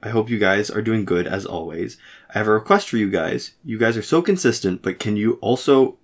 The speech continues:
consider to make content with other games as well? Uh, P S, I'm only saying this because this game is not played by many people nowadays, and I hate to see that you guys don't get the views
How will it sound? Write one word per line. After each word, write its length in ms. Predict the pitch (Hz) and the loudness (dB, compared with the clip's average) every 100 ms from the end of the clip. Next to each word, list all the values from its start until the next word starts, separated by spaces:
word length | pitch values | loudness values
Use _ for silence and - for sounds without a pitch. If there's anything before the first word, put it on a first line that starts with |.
| _ - | _ -6
consider 400 | 113 110 95 98 | -4 0 0 0
to 120 | 104 | -2
make 140 | 90 | -4
content 360 | - 87 98 78 | -4 -8 -8 -8
with 160 | 98 - | -8 -6
other 220 | 131 120 | -2 -2
games 340 | 90 82 90 | -4 -8 -8
as 120 | 113 123 | -10 -4
well? 360 | 139 101 - _ _ - - - | -2 -2 -4 _ _ -20 -18 -4
Uh, 120 | 98 | -2
P 200 | - 156 | 0 2
S, 140 | 135 - | 4 2
I'm 160 | 110 | -2
only 240 | 101 131 135 | 0 0 2
saying 180 | 110 101 | 0 -2
this 120 | 104 | -4
because 220 | 104 98 | -4 -4
this 120 | 98 | -6
game 180 | 98 104 | -4 -4
is 80 | 104 | -4
not 160 | 104 - | -6 -2
played 260 | 175 175 | 0 2
by 80 | 135 | 2
many 220 | 107 95 | 0 -2
people 300 | 92 98 92 | -4 -8 -6
nowadays, 500 | 90 85 80 85 85 | -6 -6 -6 -8 -8
and 100 | 90 | -8
I 80 | 95 | -8
hate 220 | - 95 | -6 -6
to 100 | - | -6
see 280 | - 95 95 | -8 -6 -6
that 160 | - - | -8 -10
you 40 | |
guys 220 | 92 90 101 | -8 -8 -8
don't 260 | 73 60 | -10 -10
get 220 | - - | -12 -12
the 100 | 110 | -14
views 560 | 101 107 113 87 90 - | -10 -4 -2 -2 -6 -14